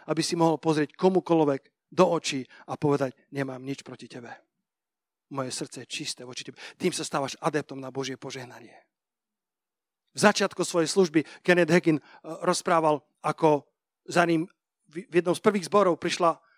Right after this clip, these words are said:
prišla veľká rodina. A, a tá sestra povedala: „Hagin, mám na teba otázku.“ Boli verní členovia cirkvi. Hovorí: „Je jedna časť mojej rodiny,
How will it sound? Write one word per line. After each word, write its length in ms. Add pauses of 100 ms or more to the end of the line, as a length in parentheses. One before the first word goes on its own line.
(140)
prišla 320
veľká 640
rodina. 400 (1200)
A, 400 (480)
a 80
tá 160
sestra 320
povedala: 320
„Hagin, 320 (240)
mám 240
na 80
teba 160
otázku.“ 400 (920)
Boli 220
verní 320
členovia 400
cirkvi. 320 (340)
Hovorí: 300 (840)
„Je 220
jedna 400
časť 400
mojej 240
rodiny, 400